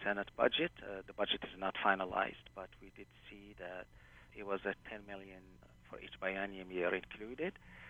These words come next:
We are applying for additional funds from hud. There are some funds that came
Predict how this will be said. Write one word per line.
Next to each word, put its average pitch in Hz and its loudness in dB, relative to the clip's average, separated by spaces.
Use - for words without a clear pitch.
We 107 6
are 107 10
applying 104 8
for 104 8
additional 101 8
funds 95 6
from 101 2
hud. 107 10
There - -4
are 110 6
some 101 0
funds 98 4
that 95 -10
came 101 -12